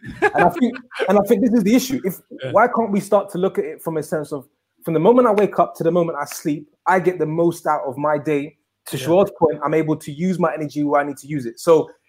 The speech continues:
Speaker 1: if you, if you have a great morning routine and you get yourself to the gym and then you, and then you get to the office, but once you get to the office, if you've got things that you've scheduled that you, that you can do that are also related to your personal life, plus get work done.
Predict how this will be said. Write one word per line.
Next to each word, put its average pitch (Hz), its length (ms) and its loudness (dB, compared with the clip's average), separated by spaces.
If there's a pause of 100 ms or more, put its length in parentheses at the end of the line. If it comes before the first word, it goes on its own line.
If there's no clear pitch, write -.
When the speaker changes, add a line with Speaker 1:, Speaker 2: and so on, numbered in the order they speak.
(260)
Speaker 1:
if 185 180 2
you, 240 140 4
if 233 260 -2
you 226 80 4
have 220 100 6
a 208 40 4
great 196 200 4
morning 190 240 2
routine 170 400 -2
and 160 100 -4
you 151 60 -6
get 175 160 -2
yourself 165 300 -4
to 160 80 -8
the 147 100 -4
gym 156 280 -4
and 147 140 -8
then 170 120 0
you, 170 260 -4
and 151 140 -4
then 165 120 -4
you 160 100 -6
get 165 280 -2
to 170 100 -6
the 147 160 2
office, 165 280 2
but 151 180 4 (180)
once 208 280 2
you 226 60 -2
get 208 220 2
to 185 100 -2
the 160 80 0
office, 190 440 0 (240)
if 156 120 -4
you've 247 140 0
got 240 140 4 (100)
things 202 280 4
that 151 180 -2
you've 156 120 -8
scheduled 151 460 2
that 143 180 -6
you, 160 260 -8
that 147 80 -2 (300)
you 156 160 -8
can 147 220 -6
do 170 340 4 (380)
that 147 100 6
are 147 40 6
also 170 260 6
related 156 240 4
to - 60 -18
your 143 100 0
personal 170 400 2
life, 151 220 4
plus 156 160 -6
get 131 160 -6
work 160 260 0
done. 131 220 -4